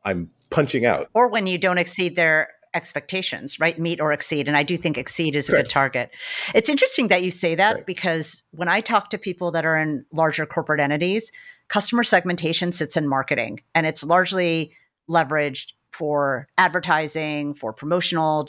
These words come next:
Speaker 2: you know, structure, for go-to-market, for new products. Customer segmentation actually belongs in strategy because, believe it or not,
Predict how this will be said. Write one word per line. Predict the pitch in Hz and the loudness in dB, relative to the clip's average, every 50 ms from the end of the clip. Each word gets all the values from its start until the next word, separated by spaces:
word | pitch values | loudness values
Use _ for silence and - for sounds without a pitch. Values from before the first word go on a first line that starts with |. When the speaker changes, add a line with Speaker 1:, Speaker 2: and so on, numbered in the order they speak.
| - - | -6 -6
Speaker 2:
you | 165 143 | -6 -4
know, | 139 147 139 | -2 -2 -4
structure, | 131 - - 135 131 - - 147 139 | -4 2 2 2 2 4 0 0 0
for | - 143 | -2 -2
go-to-market, | 156 151 143 151 160 156 156 - 151 139 - | 0 0 2 4 2 2 2 2 0 -2 -2
for | 151 | -2
new | 135 131 117 | -4 -4 -4
products. | - - 202 185 175 170 170 160 156 - - - _ - - - - - - - - - _ _ - | 0 2 4 4 6 4 4 0 0 -4 -10 -20 _ -20 -20 -18 -20 -20 -20 -20 -20 -20 _ _ -2
Customer | 294 311 - - 370 311 | -2 -2 -2 -2 -6 -8
segmentation | 277 - 233 208 214 190 185 - 175 143 165 - 240 220 | -2 0 0 0 0 -2 -2 -2 -2 -2 0 0 0 2
actually | - 160 180 175 - 208 180 | 2 2 2 2 0 -4 -2
belongs | 143 151 139 143 151 160 165 143 139 | -4 -2 0 2 2 2 0 -2 -4
in | 143 143 | -6 -6
strategy | - - 131 110 127 165 160 185 196 220 247 247 _ - | -2 -2 0 0 0 0 -2 -2 -2 -2 -2 -4 _ -8
because, | 180 - - 175 170 - | -6 0 0 -2 -2 -2
believe | _ _ - 180 175 190 269 277 | _ _ -6 -2 2 2 2 2
it | 269 247 | 4 4
or | 214 170 | 4 4
not, | 151 151 156 180 240 254 | 6 4 4 4 2 0